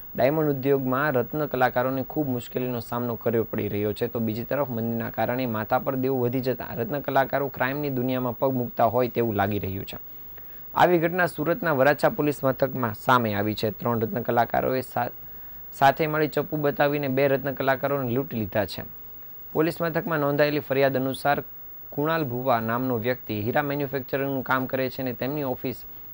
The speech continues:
સુરતના વિ-, મિની બજાર વિસ્તારમાં ઠાકોરદ્વાર સોસાયટીમાં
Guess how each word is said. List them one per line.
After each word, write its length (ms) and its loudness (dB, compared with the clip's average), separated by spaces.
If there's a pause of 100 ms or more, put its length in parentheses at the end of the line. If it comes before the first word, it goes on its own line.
(140)
સુરતના 440 -2
વિ-, 240 0 (400)
મિની 220 -2
બજાર 300 2
વિસ્તારમાં 480 0
ઠાકોરદ્વાર 680 0
સોસાયટીમાં 640 -6